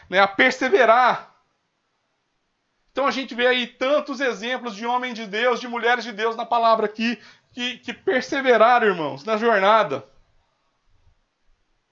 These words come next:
Sabe por que que às vezes a gente não tá perseverando, irmãos? Porque nós temos olhado o ambiente. Nós temos olhado aqui,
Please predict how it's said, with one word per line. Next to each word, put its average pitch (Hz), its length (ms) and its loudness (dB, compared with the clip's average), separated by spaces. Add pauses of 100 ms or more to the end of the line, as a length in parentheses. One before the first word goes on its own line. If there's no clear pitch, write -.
(1080)
Sabe 233 260 -10
por 233 100 -14
que 220 100 -10
que 214 100 -10
às 196 100 -4
vezes 196 140 -14
a 202 40 -12
gente 202 80 -14
não 226 80 -12
tá 214 100 -12
perseverando, 190 680 -12
irmãos? 151 280 -16
Porque 196 260 -16
nós 196 180 -10
temos 202 200 -10
olhado 190 400 -6 (140)
o 196 100 -10
ambiente. 196 760 -10 (1700)
Nós 185 140 -8
temos 208 180 -6
olhado 202 460 0
aqui, 208 500 -10